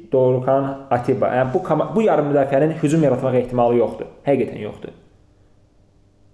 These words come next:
Yəni onda sən qalırsan sadəcə Liyaç üçün ayağına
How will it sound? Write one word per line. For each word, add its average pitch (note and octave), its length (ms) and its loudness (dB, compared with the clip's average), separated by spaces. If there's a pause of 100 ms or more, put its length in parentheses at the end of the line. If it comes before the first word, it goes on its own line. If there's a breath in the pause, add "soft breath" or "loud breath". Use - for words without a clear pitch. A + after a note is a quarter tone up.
(640)
Yəni A#2 200 0
onda D#3 160 2
sən D#3 200 0
qalırsan C#3+ 320 2
sadəcə C#3 360 2
Liyaç C3+ 300 2
üçün C3+ 100 -6
ayağına B2 460 2